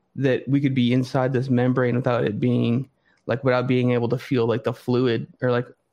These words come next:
I don't understand it myself, but not being able to physically sense that we would be in it, or that we would be un-,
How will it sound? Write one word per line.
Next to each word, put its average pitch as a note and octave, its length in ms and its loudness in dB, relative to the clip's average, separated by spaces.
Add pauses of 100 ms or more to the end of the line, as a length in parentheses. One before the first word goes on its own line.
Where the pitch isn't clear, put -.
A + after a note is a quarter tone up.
(120)
I C3+ 80 2
don't C3+ 160 2
understand A#2+ 460 -2
it - 60 -2
myself, - 480 -6
but - 220 -6 (180)
not C#3+ 160 0
being C#3 140 2
able B2+ 160 0
to B2+ 60 -6
physically C3+ 540 -2
sense B2+ 300 -2
that A2 100 0
we - 120 0
would C#3+ 140 -2
be A#2 160 -2
in A#2 220 0
it, F2+ 220 -4
or B2+ 100 0
that G#2+ 140 0
we A#2+ 120 2
would C3+ 120 0
be B2+ 100 2
un-, A#2+ 220 0